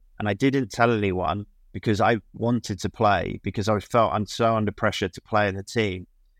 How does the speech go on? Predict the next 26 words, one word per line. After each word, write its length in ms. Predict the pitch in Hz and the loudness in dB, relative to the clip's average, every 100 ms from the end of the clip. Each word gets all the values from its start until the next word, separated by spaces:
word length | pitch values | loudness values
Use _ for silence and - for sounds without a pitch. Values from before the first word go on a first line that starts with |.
| _ | _
And 80 | 120 | 0
in 140 | 131 127 | 2 4
that 180 | 117 | 2
game, 320 | 123 120 110 104 | 4 4 4 0
I 140 | 107 | -2
actually, 320 | - 117 101 - | -2 -2 -4 -4
I 80 | 110 | -6
broke 360 | - 120 107 | 2 2 2
a 60 | 107 | -2
batting 420 | 95 123 - 110 | 2 2 2 0
record 380 | 95 - 98 92 | 0 -2 -4 -2
for 120 | 107 | 0
Lancashire, 360 | 104 95 - 104 | 0 -2 0 0
and 140 | 98 | 0
I, 80 | 95 | -2
I, 360 | - - 95 98 - | -4 -6 -4 -4 -2
I 60 | 101 | 0
had 80 | |
a 60 | 107 | 0
great, 240 | 95 107 - | 0 -2 0
an 100 | 110 | -4
unbelievable 520 | 107 107 107 - 98 | -2 0 -2 -4 -6
game. 420 | 139 127 95 92 _ _ _ _ _ _ | 2 2 2 -4 _ _ _ _ _ _
And, 360 | 120 120 117 113 | 0 2 0 0
um, 480 | 117 113 110 110 110 _ _ _ _ _ - _ - | 2 4 2 -4 -8 _ _ _ _ _ -20 _ 2
and, 320 | 127 123 | 2 2